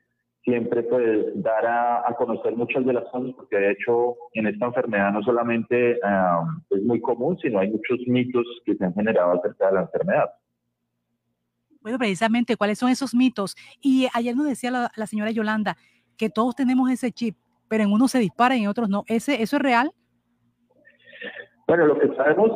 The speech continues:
Speaker 1: realmente, la, lo, cuando nosotros vemos los cerebros de los pacientes con Alzheimer, pues nos damos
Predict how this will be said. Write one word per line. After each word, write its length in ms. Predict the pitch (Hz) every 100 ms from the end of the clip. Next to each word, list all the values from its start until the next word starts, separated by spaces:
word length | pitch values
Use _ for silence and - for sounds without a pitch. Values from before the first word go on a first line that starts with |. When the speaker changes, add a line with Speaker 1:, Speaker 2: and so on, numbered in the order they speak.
| -
Speaker 1:
realmente, 560 | 113 131 139 160 180 208
la, 580 | 208 190 143 107 92 87
lo, 300 | 85 107 107
cuando 320 | - 120 107 104
nosotros 260 | 110 139
vemos 260 | 165 160 170
los 180 | 170 -
cerebros 400 | 117 104 110 117
de 80 |
los 120 | 143 -
pacientes 440 | 98 98 92 104
con 160 | - 113
Alzheimer, 720 | 92 92 90 104 98 98 98 -
pues 140 | 95
nos 180 | 92 85
damos 300 | 87 87